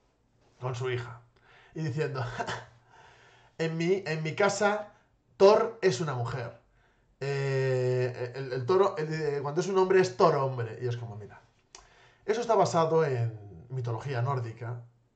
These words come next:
y era un hombre. Ya está, asúmelo". Pero es que luego en los cómics era un hombre. Lo que pasa es que luego lo compró Disney y ahora, y hace ya bastante tiempo,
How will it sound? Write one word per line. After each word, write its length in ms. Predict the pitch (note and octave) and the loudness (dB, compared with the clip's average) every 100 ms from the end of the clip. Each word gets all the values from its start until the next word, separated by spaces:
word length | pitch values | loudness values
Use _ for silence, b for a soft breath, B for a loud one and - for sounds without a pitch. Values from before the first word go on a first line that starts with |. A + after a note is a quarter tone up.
| - | -10
y 240 | B2 A#2 - - | -6 -6 -6 0
era 240 | A3 F3 | 2 2
un 140 | B2 | 0
hombre. 280 | A#2 A#2 - - _ _ _ _ _ _ _ _ - _ _ _ - | -2 -4 -8 -20 _ _ _ _ _ _ _ _ -20 _ _ _ -14
Ya 80 | B2 | -10
está, 240 | C#4 C#4 | -8 -10
asúmelo". 680 | B2 F3 G3+ B3 C4 A#2+ - B B - | -8 -8 -6 -6 -6 -8 -12 B B -2
Pero 120 | G3 | -2
es 80 | G3+ | 0
que 100 | C4 | 6
luego 320 | C4 G3+ G#3+ | 8 8 6
en 80 | F3 | 2
los 160 | B2+ | 0
cómics 440 | - A#3+ F3+ F#3 - | 6 6 6 0 0
era 220 | G#3+ B3 | 8 10
un 140 | A#3+ F#3 | 10 6
hombre. 500 | A#3+ A3 B2 - - b b | 2 2 -4 -8 -14 b b
Lo 100 | C3 | -8
que 80 | B2+ | -4
pasa 160 | F#3 | -4
es 60 | G3+ | 2
que 100 | A#3+ | 6
luego 260 | A#3+ A#3 B3 | 10 12 12
lo 120 | A#3 | 8
compró 540 | F3+ D3+ D#3+ E3+ - D#3 | 4 0 2 4 2 0
Disney 600 | B3+ G3+ G#3 G3+ A3+ - | -6 -2 2 2 2 -10
y 100 | D3 | -4
ahora, 440 | D#3 D#3 D#3+ G#3 - | 0 2 2 0 -4
y 180 | D3+ B2 | -12 -10
hace 240 | A2+ A#2+ B2+ | -8 -6 -4
ya 280 | D#3 D#3+ - | -4 -4 -6
bastante 320 | A#2 A#2+ D3 | -8 -6 -6
tiempo, 500 | F3 F#3+ B2+ F#3 - | -2 -2 -2 -6 -6